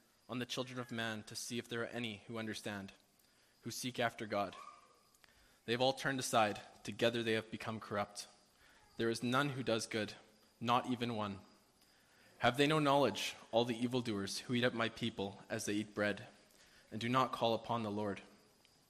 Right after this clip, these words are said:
There they are in great terror, for God is with the generation of the righteous. You would shame the plans of the poor, but the Lord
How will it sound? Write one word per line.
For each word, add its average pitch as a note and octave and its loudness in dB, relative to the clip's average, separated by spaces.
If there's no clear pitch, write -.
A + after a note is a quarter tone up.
There B2+ 8
they C3+ 4
are A#2 6
in A#2+ -2
great B2 2
terror, A2 2
for - -8
God A#2 6
is A2 -4
with A#2 -4
the G2+ -12
generation G#2 -2
of G2 -4
the G2 -4
righteous. F#2 -6
You B2 2
would B2+ 4
shame C#3 4
the B2 2
plans A#2 -2
of G#2+ -8
the G#2+ -6
poor, G2 -2
but - -10
the A2 -6
Lord A2+ 2